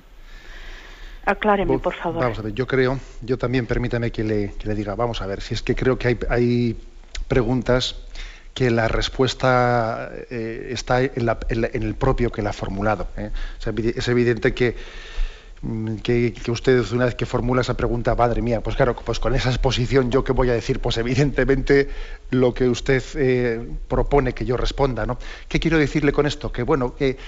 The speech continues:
Speaker 2: esas situaciones concretas igual no es bueno que las traigamos a la exposición del catecismo, porque,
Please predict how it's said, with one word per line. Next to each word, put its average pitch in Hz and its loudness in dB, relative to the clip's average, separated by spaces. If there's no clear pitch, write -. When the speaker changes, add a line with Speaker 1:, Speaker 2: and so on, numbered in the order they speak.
Speaker 2:
esas 165 2
situaciones 156 2
concretas 139 2
igual 139 0
no 147 2
es 120 0
bueno 123 4
que 120 -4
las 110 -2
traigamos 127 0
a 120 2
la 107 0
exposición 120 0
del 123 2
catecismo, 113 -2
porque, 110 0